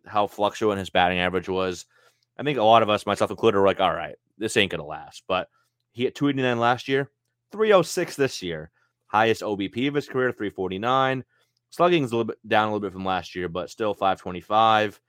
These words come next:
Now, I think it's time. Like, he's on a, he missed a little bit of time. He only has four hundred thirty plate appearances, but he's on a right around probably a thirty, low thirties home run, hundred and ten R B I,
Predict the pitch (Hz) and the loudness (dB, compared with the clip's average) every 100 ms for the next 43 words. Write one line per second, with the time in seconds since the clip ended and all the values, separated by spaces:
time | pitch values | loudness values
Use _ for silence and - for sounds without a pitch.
0 | _ _ _ _ 92 95 131 359 339 - | _ _ _ _ -10 -4 -2 -2 -4 -8
1 | - 117 123 123 110 104 101 139 165 147 | -6 -2 0 0 -2 -6 -4 -4 0 0
2 | 123 113 107 101 113 147 - 131 123 110 | 0 -2 -2 -4 -6 -8 -4 -4 -2 -2
3 | 101 90 92 107 113 110 101 107 104 98 | 0 -2 -4 -4 -2 -2 -2 0 0 0
4 | 92 90 90 87 85 80 82 82 85 90 | -4 -4 -4 -6 -8 -8 -14 -14 -12 -8
5 | 87 - _ _ _ _ 170 170 - 113 | -8 -10 _ _ _ _ -8 -8 -4 -2
6 | 113 104 95 95 95 92 90 87 82 80 | 0 0 -2 -4 -4 -2 -2 -4 -6 -14
7 | _ _ _ _ _ _ _ 107 117 113 | _ _ _ _ _ _ _ -2 0 2
8 | 110 104 90 - 95 95 90 82 - _ | 0 -2 -6 -2 0 0 -2 -4 -10 _
9 | _ _ _ 123 123 117 110 113 110 123 | _ _ _ 2 4 2 -2 -2 4 2
10 | 120 120 120 107 110 107 104 104 104 101 | 4 2 2 0 -2 0 2 2 2 -2
11 | 98 _ _ _ 104 117 117 107 101 - | -10 _ _ _ -6 -2 -2 -4 -10 -12
12 | - 107 107 104 95 95 95 98 98 98 | -6 -2 2 2 0 2 4 6 6 6
13 | 98 95 | 2 -4